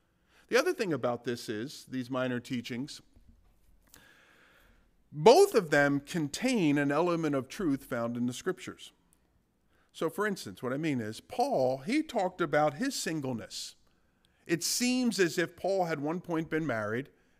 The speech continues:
To be a rabbi in the Sanhedrin, that was an expectation.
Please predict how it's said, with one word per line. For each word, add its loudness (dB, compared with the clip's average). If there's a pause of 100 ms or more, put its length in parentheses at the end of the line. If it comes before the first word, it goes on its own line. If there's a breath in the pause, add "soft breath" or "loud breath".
(100)
To -6
be -2
a 0
rabbi 0
in -2
the -6
Sanhedrin, -4
that -4
was -6
an -4
expectation. -6